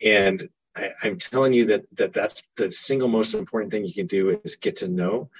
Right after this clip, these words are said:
the people who, who are elected to represent you. Because when you reach out to them,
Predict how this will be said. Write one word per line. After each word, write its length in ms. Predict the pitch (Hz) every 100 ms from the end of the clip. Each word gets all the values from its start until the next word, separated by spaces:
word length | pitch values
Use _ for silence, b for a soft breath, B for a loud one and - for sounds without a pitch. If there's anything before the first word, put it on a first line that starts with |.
| B B B -
the 80 |
people 340 | - 117 117 98
who, 340 | 101 98 - -
who 200 | 113 104
are 140 | 92
elected 480 | 90 92 - 107 95
to 120 | 92
represent 520 | 95 90 - - 87 -
you. 120 | - _ B B _ -
Because 320 | - 107 92
when 160 | 101 95
you 280 | 95 127
reach 360 | 127 117 107 -
out 220 | 104 104
to 100 | 95
them, 320 | 90 82 82